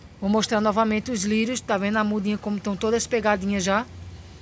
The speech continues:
Aquelas mudinhas que eu fiz, né, que me pediram. Então, ó, temos pra covar, tanto ela menor assim, quanto ela maior a gente tem. Olha as marantas que a gente tem aqui. Olha cada uma lindona aqui, ó.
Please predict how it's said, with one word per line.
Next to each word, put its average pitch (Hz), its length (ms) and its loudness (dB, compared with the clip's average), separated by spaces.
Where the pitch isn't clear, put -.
Aquelas 233 400 4
mudinhas 240 400 0
que - 120 -4
eu 320 100 2
fiz, 185 520 -4
né, 190 220 0
que 226 140 -8
me 214 140 -2
pediram. 190 560 -2
Então, 220 260 0
ó, 190 200 4
temos 254 320 0
pra 220 180 2
covar, 185 580 0
tanto 226 220 0
ela 226 180 4
menor 214 380 2
assim, 185 440 0
quanto 247 400 4
ela 220 160 6
maior 208 520 4
a 190 60 2
gente 202 260 -6
tem. 180 360 -2
Olha 226 240 6
as 247 100 2
marantas 240 520 2
que - 100 -4
a 214 60 2
gente 202 200 -4
tem 214 140 -4
aqui. 196 300 -8
Olha 214 360 4
cada 208 360 0
uma 196 260 0
lindona 190 540 -2
aqui, 185 240 -8
ó. 156 80 -8